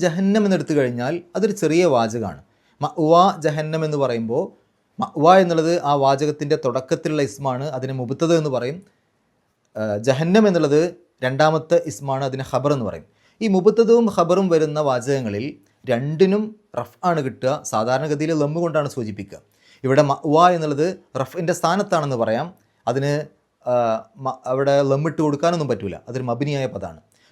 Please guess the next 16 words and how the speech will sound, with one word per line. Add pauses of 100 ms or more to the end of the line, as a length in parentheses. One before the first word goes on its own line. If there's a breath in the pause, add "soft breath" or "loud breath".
(160)
ജഹന്നം
എന്നുള്ളതിന് (100)
ലമ്മിട്ട്
കൊടുക്കാൻ
പറ്റും,
അതുകൊണ്ട്
ജഹന്നമു (100)
എന്ന്
എഴുതിയിട്ടുണ്ട്. (720)
വ
ബിഅ്സൽ
മസീർ, (180)
അവിടെ
ബിഅ്സ (160)
എന്നുള്ളത് (340)
ഫിഅലാണ്